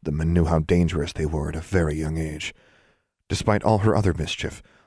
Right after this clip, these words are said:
the one thing she had never tried to do was get her hands on Archie's service revolver. With her gag filling her mouth, Alexandra couldn't gasp, she could only choke. Journey fired the gun and Grimm fell, with a surprised expression.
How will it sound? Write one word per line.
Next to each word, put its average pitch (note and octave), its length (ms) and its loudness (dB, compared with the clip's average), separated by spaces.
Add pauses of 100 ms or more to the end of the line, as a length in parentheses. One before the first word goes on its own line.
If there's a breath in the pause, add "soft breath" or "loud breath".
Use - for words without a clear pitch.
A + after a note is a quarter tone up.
(120 soft breath)
the F2+ 120 0
one A2+ 300 2
thing F#2 240 2
she E2+ 180 0
had D2+ 120 -2
never D#2+ 240 0
tried - 320 -2
to - 180 -16
do - 360 -6
was - 160 -6
get E2 160 -6
her F2+ 120 -4
hands D2+ 480 -6 (220 loud breath)
on D2+ 200 -6
Archie's D#2 380 -6
service - 460 -6
revolver. C2+ 480 -12 (1300)
With G2 80 0
her A2 80 6
gag G#2+ 340 2
filling F#2+ 300 2
her F#2+ 80 4
mouth, E2+ 420 0 (500 soft breath)
Alexandra G2 500 2
couldn't G#2+ 340 0
gasp, F2+ 560 -2
she - 180 -2
could D#2 120 -4
only D2+ 220 -6
choke. - 460 -6 (880 soft breath)
Journey E2+ 240 2
fired D2+ 500 -2
the E2 100 -2
gun - 260 -6
and D#2 220 -14
Grimm D2 260 0
fell, - 580 -4 (480 soft breath)
with G2 120 -2
a G2 40 2
surprised - 680 -2
expression. - 580 -6